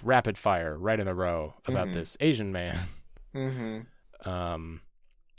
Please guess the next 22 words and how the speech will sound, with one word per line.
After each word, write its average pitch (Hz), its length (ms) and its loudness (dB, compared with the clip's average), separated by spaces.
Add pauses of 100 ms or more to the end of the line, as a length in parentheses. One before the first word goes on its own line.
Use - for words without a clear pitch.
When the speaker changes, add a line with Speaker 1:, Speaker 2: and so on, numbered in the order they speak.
(140)
Speaker 1:
and 104 140 0
apparently 113 800 4
this 120 400 2
is 107 140 0
the 104 100 4
reason 113 520 2
that, 95 280 2 (320)
that 101 160 4
the 101 60 6
rednecks, 101 600 4 (160)
uh, 87 280 4 (120)
like, 95 300 0
wanna 98 260 2
keep - 240 -6
the 92 120 -2
deer 92 340 2
alive, 80 500 2
Speaker 2:
Mm-hmm. 139 120 0
Speaker 1:
because 85 500 0 (500)
this - 580 2
Asian 113 360 4
man, 110 420 2